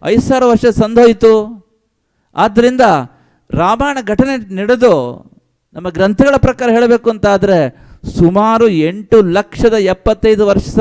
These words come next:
ಎಪ್ಪತ್ತೈದು ಸಾವಿರ ವರ್ಷ ಆಗಿದೆ. ಆದರೆ ಇವತ್ತಿನ ಯಾವುದೇ ಇತಿಹಾಸ ತಜ್ಞರು ಕೂಡ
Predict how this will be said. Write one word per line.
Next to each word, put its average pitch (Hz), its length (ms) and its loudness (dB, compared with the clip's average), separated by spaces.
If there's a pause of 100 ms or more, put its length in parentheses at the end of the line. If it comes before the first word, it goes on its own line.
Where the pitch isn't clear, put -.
(140)
ಎಪ್ಪತ್ತೈದು 208 600 -4
ಸಾವಿರ 240 300 0
ವರ್ಷ 226 260 -2
ಆಗಿದೆ. 185 680 -2 (520)
ಆದರೆ 196 680 0 (140)
ಇವತ್ತಿನ 220 400 2
ಯಾವುದೇ 202 460 0
ಇತಿಹಾಸ 208 340 0
ತಜ್ಞರು 202 500 2
ಕೂಡ 202 220 2